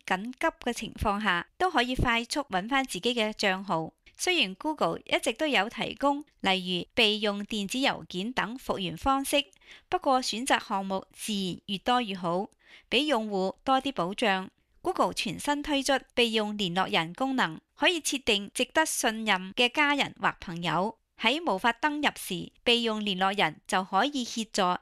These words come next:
驗證身份。值得注意嘅係，備用聯絡人本身必須擁有 Google 賬號。備用聯絡人嘅設定方式好簡單，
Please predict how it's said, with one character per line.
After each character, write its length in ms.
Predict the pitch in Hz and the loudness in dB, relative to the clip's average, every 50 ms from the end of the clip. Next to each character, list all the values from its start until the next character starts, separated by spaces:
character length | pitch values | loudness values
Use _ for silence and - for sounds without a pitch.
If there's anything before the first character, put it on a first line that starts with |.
| _ _ - | _ _ -6
驗 240 | 214 208 196 202 | -4 -4 -4 -2
證 200 | - - 208 208 214 | -2 -2 -2 -2 -2
身 280 | - - 269 254 254 | -2 -2 -2 -2 -2
份。 340 | 247 - 175 160 175 214 240 - _ _ _ - | -2 -2 -4 -4 -4 -8 -10 -12 _ _ _ -4
值 120 | - 233 | -2 0
得 140 | - 320 320 320 - | 2 2 0 0 -2
注 140 | - - 247 | -4 -4 -2
意 220 | 240 226 226 220 | -2 -2 -2 0
嘅 140 | 220 226 226 | 0 0 0
係， 300 | 208 196 180 180 180 - _ _ | 2 0 0 0 -2 -8 _ _
備 200 | - 254 262 254 | 2 4 4 4
用 220 | 247 254 247 240 233 | 4 2 2 0 0
聯 180 | 220 190 185 | -2 -2 0
絡 160 | 202 196 202 | 0 0 2
人 200 | 208 165 147 135 - | 0 0 0 -2 -6
本 220 | - 175 175 208 254 | -10 -8 -6 -4 -2
身 280 | - 330 320 320 320 | 0 0 0 0 -2
必 140 | - - 320 | -2 -2 0
須 280 | 320 - 330 294 294 - | 0 2 2 2 0 0
擁 280 | - 180 160 160 196 233 | -2 -4 -4 -2 -2 0
有 260 | 247 196 180 180 214 - _ - | 2 2 2 0 -2 -6 _ -6
Google 320 | 302 311 277 - 175 - | -4 -4 -2 -2 -2 -2
賬 280 | - - 208 185 185 196 | -2 0 0 0 0 0
號。 340 | 190 190 160 165 160 - _ _ _ _ - | 0 0 0 0 -2 -8 _ _ _ _ 0
備 240 | - 254 254 247 247 | 2 4 4 4 2
用 200 | 240 220 214 220 | 2 0 0 -2
聯 200 | 214 214 196 180 | -2 -2 -2 0
絡 200 | 196 202 196 190 | 2 0 2 2
人 220 | 185 160 165 - - | 0 -2 -2 -4 -2
嘅 260 | - 220 208 - - - | 0 2 2 0 0 -4
設 200 | - - - 226 | -8 -8 -8 -4
定 180 | - 226 190 196 | -4 -4 -4 -2
方 240 | - - 262 254 262 | -2 -2 0 0 0
式 180 | - 285 - _ | 0 -2 -2 _
好 180 | - - - 165 165 | -8 -12 -10 -6 -4
簡 200 | - 185 175 185 | -4 -4 -2 0
單， 300 | 220 220 220 220 233 | 2 2 2 2 -2